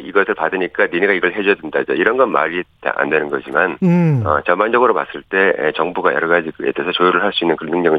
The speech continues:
Speaker 1: 충분히 있고,
Speaker 2: 예.
Speaker 1: 또 그것은 또 의미가 있다라고 봅니다.
Speaker 2: 그 미국 입장에서 어떻습니까? 우리가 쿼드에 지금 당장 들어가는 걸로 막 압박을 할까요? 아니면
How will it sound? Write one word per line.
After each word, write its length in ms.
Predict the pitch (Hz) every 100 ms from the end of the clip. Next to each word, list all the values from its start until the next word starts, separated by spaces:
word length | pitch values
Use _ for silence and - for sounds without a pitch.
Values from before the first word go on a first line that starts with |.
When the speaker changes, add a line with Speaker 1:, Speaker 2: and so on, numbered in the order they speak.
| -
Speaker 1:
충분히 320 | 123 104 80
있고, 500 | 78 - 73 71 113 -
Speaker 2:
예. 240 | 131 113 127
Speaker 1:
또 100 | -
그것은 260 | - 107 110
또 120 | 95
의미가 220 | 110 117
있다라고 340 | 92 90 92 95
봅니다. 360 | 71 67 78 - - - - - - -
Speaker 2:
그 540 | 202 196 175 160 135 110
미국 340 | 151 220 240
입장에서 960 | 220 - 208 202 180 196 185 170 151 135 -
어떻습니까? 680 | 120 - 220 277 233 165 147 - - _ -
우리가 760 | 156 190 220 180 151 156 139 120
쿼드에 1200 | - 233 226 220 214 202 190 175 165 175 170 147 -
지금 480 | 156 190 185 170
당장 360 | 147 135 139 160
들어가는 1200 | - 147 180 151 135 151 151 147 135 131 117 113
걸로 460 | 117 143 160 208 208
막 240 | 156 139
압박을 420 | 120 113 185 190 160
할까요? 560 | 208 240 - 180 185
아니면 360 | 165 147 180